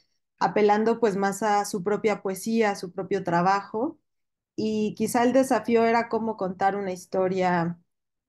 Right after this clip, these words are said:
triste, pero sin enfocarnos en, solo en el dolor, ¿no? Sino en la fuerza que estas mujeres le imprimen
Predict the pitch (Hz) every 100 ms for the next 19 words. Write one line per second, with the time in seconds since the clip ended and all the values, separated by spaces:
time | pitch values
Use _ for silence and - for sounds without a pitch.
0 | _ _ _ 262 302 311 262 254 302 262
1 | _ - 202 190 190 185 185 - 190 190
2 | 185 196 185 185 185 196 196 196 196 190
3 | - 185 185 185 185 180 180 170 - _
4 | _ _ _ _ - 254 233 226 208 180
5 | 185 185 196 185 185 233 302 - 185 185
6 | 175 170 202 196 190 202 190 185 175 196
7 | 180 180 208 196 185 190 185 185 185 185
8 | 190 208 196 185 185